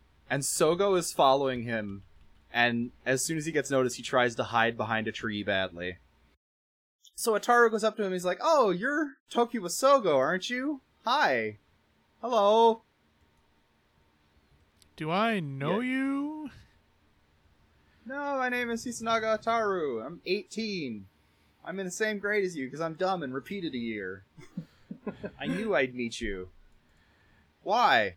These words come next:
Speaker 1: "Because I attract Kamen Riders." <laughs>
Speaker 2: "Here,
Speaker 1: What?
Speaker 2: I'll show you."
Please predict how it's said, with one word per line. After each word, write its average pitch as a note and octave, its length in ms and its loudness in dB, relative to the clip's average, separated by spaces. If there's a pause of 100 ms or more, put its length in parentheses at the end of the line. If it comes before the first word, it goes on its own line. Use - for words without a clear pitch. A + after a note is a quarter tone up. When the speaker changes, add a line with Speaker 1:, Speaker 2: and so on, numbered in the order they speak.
Speaker 1:
"Because F3 240 -6
I F#3+ 120 6
attract F#3 520 2
Kamen G3 340 2
Riders." A#2 800 0 (480)
<laughs> - 500 -20
Speaker 2:
"Here, D#3 380 8
Speaker 1:
What? C#3+ 180 0
Speaker 2:
I'll D#3+ 140 6
show B3 320 6
you." B2 380 4